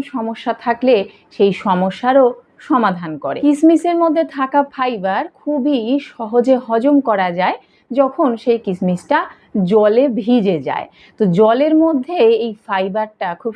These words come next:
সহজে গুলে যায়, তাই এটা খেতে যেমন সুস্বাদু হয়ে যায়, তেমনি এটা হজম করাও খুব সহজ হয়ে যায়। অন্ত্রকে ভালো রাখতে তাই কিশমিশ এবং কিশমিশ ভেজানো জল নিয়মিত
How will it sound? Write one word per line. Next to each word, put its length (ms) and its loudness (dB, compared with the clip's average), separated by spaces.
সহজে 400 -2
গুলে 300 2
যায়, 240 2
তাই 180 -2
এটা 260 -4
খেতে 320 -4
যেমন 340 2
সুস্বাদু 540 -2
হয়ে 300 0
যায়, 240 -2
তেমনি 500 4
এটা 180 -6
হজম 420 0
করাও 380 2
খুব 220 -8
সহজ 400 -2
হয়ে 220 0
যায়। 220 -2
অন্ত্রকে 520 0
ভালো 340 -2
রাখতে 380 -2
তাই 160 -4
কিশমিশ 580 2
এবং 240 -4
কিশমিশ 480 2
ভেজানো 440 0
জল 260 2
নিয়মিত 520 0